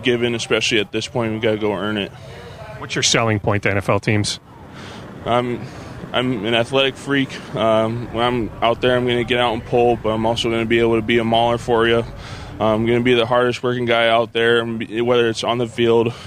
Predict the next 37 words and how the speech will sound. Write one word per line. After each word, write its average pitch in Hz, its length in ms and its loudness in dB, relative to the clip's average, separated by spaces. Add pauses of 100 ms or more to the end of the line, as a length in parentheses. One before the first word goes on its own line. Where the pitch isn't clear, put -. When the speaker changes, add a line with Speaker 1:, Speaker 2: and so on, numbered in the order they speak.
(200)
Speaker 1:
in 127 260 2
the 117 300 2 (180)
meeting 120 260 2
room, 117 300 2
something 117 240 0
like 110 220 -4
that. 113 340 0 (640)
Um, 104 260 2
I 101 60 0
learn 123 320 2
really 123 220 4
fast. 123 560 2
I 120 60 -2
love 117 220 2
to 120 60 -4
be 123 160 0
coached. - 580 -2 (180)
Um, 101 420 -4 (880)
and 101 400 -2
I'm 110 100 0
just 107 100 -2
gonna 113 200 2
go 113 160 4
out 110 160 0
and 110 100 -4
do 117 160 0
whatever 117 540 2
job 110 260 4
I 107 80 4
have 107 220 0
to 110 80 -6
do 110 160 0
in 107 80 -2
order 104 200 0
to 95 80 -2
win 104 200 -2
games. 101 400 -2